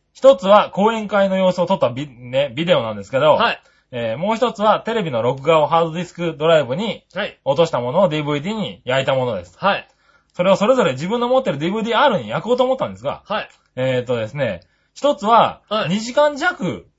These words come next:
Speaker 1: のものなんですけど、
Speaker 2: うん。
Speaker 1: 容量が足りないと出てくると。
Speaker 2: まあ、二時間弱だと足りない場合がありますよね。
Speaker 1: はい。
Speaker 2: うん。
Speaker 1: ね。
Speaker 2: うん。
Speaker 1: で、フォーマットの最適化などしたんですけど、
Speaker 2: うん。
Speaker 1: できませんでした。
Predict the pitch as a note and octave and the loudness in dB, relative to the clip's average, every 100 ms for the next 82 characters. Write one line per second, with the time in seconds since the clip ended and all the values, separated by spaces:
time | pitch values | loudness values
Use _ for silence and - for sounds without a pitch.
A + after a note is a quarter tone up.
0 | - A#2 C3 C3+ A#2 F#2 F2+ C3 A#2 F2 | -8 -2 0 2 0 -6 -4 2 2 0
1 | G#3 C#3 G2 - F#3+ C#4 D#4+ D3+ - D3+ | -8 -14 -16 -2 2 4 4 0 0 -2
2 | B3 D#4 G4+ F#3+ D#3+ A2+ F2+ - _ B2+ | 4 4 4 0 0 -2 -12 -18 _ -20
3 | C#3+ D#3 C#3 C#3 C#3 F3 E3+ F3+ D#3 B2+ | -16 -14 -14 -16 -14 -12 -4 -4 -2 -6
4 | A#2 A2 C3+ D3 D3 D3 D3 C#3+ C#3 C#3 | -8 -10 -10 -8 -8 -4 -2 -2 -4 -4
5 | E3 D3 B2+ A2+ G#2 F#2+ B2+ G#2 - _ | 0 2 2 0 -2 -4 -6 -8 -16 _
6 | _ C#3+ G3+ G#3+ - - D#3 A2 D3 C#3+ | _ 0 0 0 -8 -12 -10 -10 -2 -2
7 | A2 A#2 F3+ F3+ F#3 A3 G#3+ E3 F#3 G3 | -2 2 4 6 2 0 -2 0 0 -2
8 | G#3 A#3 A#3 F#3+ - B3 F3 B2 A#2+ C3 | -2 -2 0 0 2 0 0 -8 -8 -8
9 | - E3 D3 G2+ C3 C#3 D#3 D#3 G3+ G#3 | -8 -16 -20 -12 -8 -2 0 0 0 -2
10 | C#3 | -4